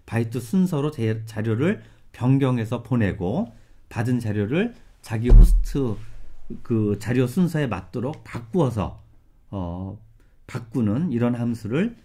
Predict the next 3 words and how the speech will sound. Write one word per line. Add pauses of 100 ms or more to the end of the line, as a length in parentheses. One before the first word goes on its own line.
살펴보았습니다. (4000)
자,
우리는